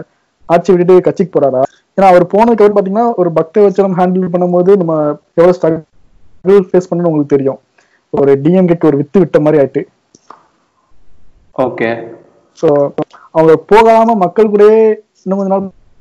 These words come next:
Speaker 1: பயணிச்சிருக்கலாமோ அப்படின்னு ஒரு ஆசை. அவர் வந்து நேஷனல் அளவுக்கு போயிட்டாரு.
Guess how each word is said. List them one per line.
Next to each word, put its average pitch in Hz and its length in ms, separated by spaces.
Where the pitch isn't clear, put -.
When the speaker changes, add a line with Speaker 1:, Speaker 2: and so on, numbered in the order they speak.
Speaker 1:
பயணிச்சிருக்கலாமோ 156 840
அப்படின்னு 165 240
ஒரு 156 140
ஆசை. 143 340
அவர் 147 140
வந்து 160 220
நேஷனல் 160 680
அளவுக்கு 180 300
போயிட்டாரு. 151 340